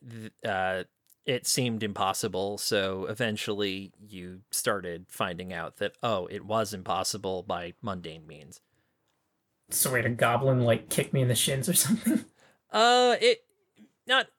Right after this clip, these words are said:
Speaker 1: not really a goblin so much, but, uh, some sort of magical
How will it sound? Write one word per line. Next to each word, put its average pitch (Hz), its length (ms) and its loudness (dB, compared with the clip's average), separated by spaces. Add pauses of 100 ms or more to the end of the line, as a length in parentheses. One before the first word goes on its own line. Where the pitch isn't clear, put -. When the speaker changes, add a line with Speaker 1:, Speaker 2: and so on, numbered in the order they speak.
Speaker 1:
not 262 160 4
really 208 280 6
a 151 60 6
goblin 135 560 4
so 123 240 2
much, 120 380 -2
but, 113 400 2
uh, 117 320 4
some 180 400 2
sort 139 340 4
of 117 500 2
magical 123 760 0